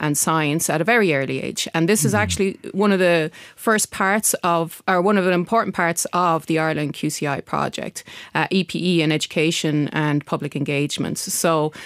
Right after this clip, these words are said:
Speaker 1: we'll be using even the most cutting edge, uh, technology to encourage really young people to get involved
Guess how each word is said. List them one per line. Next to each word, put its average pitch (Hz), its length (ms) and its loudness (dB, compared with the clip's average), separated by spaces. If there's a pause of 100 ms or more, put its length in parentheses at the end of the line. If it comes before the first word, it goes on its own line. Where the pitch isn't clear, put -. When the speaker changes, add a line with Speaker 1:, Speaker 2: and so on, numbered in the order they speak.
(160)
Speaker 1:
we'll 185 160 6
be 196 120 2
using 196 560 4
even 180 760 2
the 170 440 2 (200)
most 208 480 2
cutting 196 340 2
edge, 175 460 2
uh, 156 240 0
technology 170 800 0 (220)
to 185 160 2
encourage 165 640 0 (240)
really 185 320 4
young 170 240 2
people 165 340 -2
to - 80 -12
get - 200 -4
involved 143 520 -4